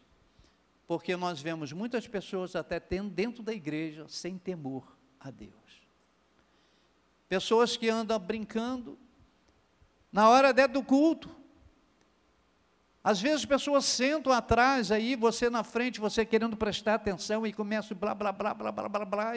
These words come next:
e chega uma hora que dá vontade de você virar e dizer: "Irmão, por favor, vai ali fora, conversa lá fora."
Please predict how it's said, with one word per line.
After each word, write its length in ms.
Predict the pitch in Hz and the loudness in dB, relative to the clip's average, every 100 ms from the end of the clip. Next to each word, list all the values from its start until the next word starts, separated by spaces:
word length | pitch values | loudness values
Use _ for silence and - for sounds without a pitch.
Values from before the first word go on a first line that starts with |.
| 240 - - 208 | -8 -16 -8 -6
e 80 | |
chega 260 | - 254 269 | -2 -2 0
uma 160 | 247 220 | 4 4
hora 120 | 269 | 4
que 100 | 226 | 4
dá 140 | 254 | 4
vontade 480 | 254 247 208 254 233 | 6 2 2 -2 0
de 40 | |
você 240 | 226 - 240 | -4 -2 -4
virar 420 | 208 220 214 254 | 0 0 2 0
e 20 | |
dizer: 340 | 202 190 233 208 | -2 -2 0 0
"Irmão, 400 | 214 254 214 - - | 0 -2 -2 -8 -20
por 120 | - | -14
favor, 500 | - 151 180 254 208 _ _ _ _ _ _ _ _ | -12 -8 -8 -8 -10 _ _ _ _ _ _ _ _
vai 140 | - - | -10 -8
ali 120 | 240 | -8
fora, 380 | - 190 190 202 | -8 -6 -6 -8
conversa 500 | 175 165 214 220 - | -10 -6 -6 -4 -10
lá 140 | 196 | -10
fora." 440 | - 190 117 123 | -12 -14 -12 -14